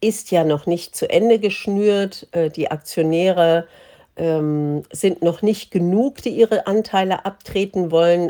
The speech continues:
an Herrn Musk. Und diese Übernahme wird ja wahrscheinlich auch vor Jahresende nicht abgeschlossen sein.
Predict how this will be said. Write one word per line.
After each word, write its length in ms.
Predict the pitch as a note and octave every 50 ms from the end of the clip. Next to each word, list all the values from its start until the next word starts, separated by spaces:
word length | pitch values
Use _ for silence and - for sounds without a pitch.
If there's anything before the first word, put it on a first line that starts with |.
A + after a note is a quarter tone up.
| - -
an 280 | D#3+ D#3+ E3+ E3+ E3 E3 -
Herrn 380 | - - - F3 F3 E3+ D#3+ D#3+
Musk. 400 | D#3+ D#3+ E3+ E3+ - - _ -
Und 340 | - - D#3 D3+ D3+ D3 _ _ - - - - -
diese 180 | F#3 D#3+ F#3
Übernahme 680 | F3 - G3 F#3 F#3 E3+ D#3+ D3+ D3 D#3 E3 E3 D#3 E3
wird 160 | D#3 D3+ -
ja 120 | D#3+ C3+ B2+
wahrscheinlich 540 | C#3+ C#3+ - - F3+ D3 D3 D3 - - -
auch 100 | C#3+ -
vor 280 | - - D#3+ D3+ D3
Jahresende 800 | C#3+ C#3 C#3 C3+ C#3 C#3 D3 D3+ D3 - - C#3 C#3+ C#3 C#3 C3+
nicht 360 | C3 B2+ B2 - - - -
abgeschlossen 760 | - - _ - - - - - - G1+ - - - - - -
sein. 340 | - - - - - C#3+